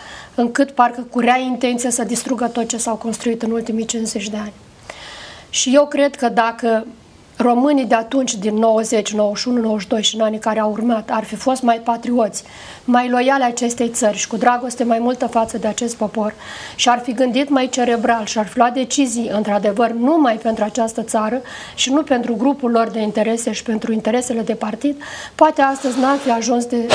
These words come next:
să fim sclavii Europei și n-am fi ajuns să fim numai o piață de consum și n-am fi ajuns ca toate bogățiile țării noastre să plece în altă parte, să se bucure alții de ele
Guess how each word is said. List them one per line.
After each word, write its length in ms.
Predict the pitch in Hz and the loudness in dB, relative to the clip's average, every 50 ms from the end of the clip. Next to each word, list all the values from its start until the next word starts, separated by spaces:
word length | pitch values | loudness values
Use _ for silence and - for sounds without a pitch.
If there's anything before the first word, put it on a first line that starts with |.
| - - - - - - | 4 4 2 2 0 0
să 100 | - - | 2 2
fim 220 | - - 240 - - | 4 4 4 4 2
sclavii 480 | - 143 147 - 247 247 233 240 240 226 | 0 2 2 2 4 2 2 2 2 2
Europei 600 | 214 214 214 233 220 226 226 254 254 254 262 254 - - - - - - | 4 4 4 4 4 2 2 2 -2 -2 -2 -6 -12 -18 -20 -20 -12 -6
și 180 | - - 269 | -4 0 2
n-am 180 | 269 294 302 294 | 4 4 4 4
fi 100 | 285 254 | 2 0
ajuns 280 | 240 240 247 262 240 | 0 2 0 -2 0
să 80 | - 247 | 0 -2
fim 160 | 226 - 247 240 | -2 0 2 2
numai 300 | 240 254 285 285 262 247 | 4 4 4 4 2 0
o 60 | 233 | -2
piață 360 | 233 233 226 220 220 - 240 | 0 2 2 2 2 -2 -4
de 140 | 202 233 220 | -4 -4 -4
consum 400 | 220 208 208 196 - - 254 247 | -2 -2 -2 -2 0 -2 -2 -2
și 160 | - - 247 | -2 0 0
n-am 200 | 240 254 254 262 | 2 2 0 0
fi 120 | 254 277 | 0 0
ajuns 360 | 226 214 202 240 240 247 247 - - - - - - - | 0 0 0 0 0 -2 -2 -4 -12 -16 -16 -16 -14 -4
ca 140 | - - 220 | -2 -2 2
toate 280 | 226 285 285 277 285 | 4 4 4 4 0
bogățiile 580 | 240 240 240 214 240 220 220 - 240 226 226 220 | 0 0 0 0 0 -2 0 -2 0 0 0 0
țării 280 | 220 - 240 220 240 220 | 0 0 0 0 0 2
noastre 320 | 226 220 226 226 - 233 | 2 2 0 0 -4 -6
să 140 | 220 - 226 | -6 -4 -4
plece 320 | - 233 226 220 226 233 | -2 -2 -2 -2 -2 0
în 60 | 233 | 0
altă 200 | 233 226 220 233 | 0 0 0 -2
parte, 380 | 214 226 233 220 220 - 240 226 | -2 0 0 0 0 -2 -4 -4
să 80 | 226 - | -2 -2
se 120 | - 220 | -2 -2
bucure 340 | 190 214 233 233 240 220 226 | -2 -2 -4 -4 -2 -2 0
alții 280 | 220 220 214 - 247 | 0 -2 -2 -4 -4
de 100 | 185 226 | -2 0
ele 340 | 214 220 226 233 240 262 285 | 0 0 0 0 0 -2 -2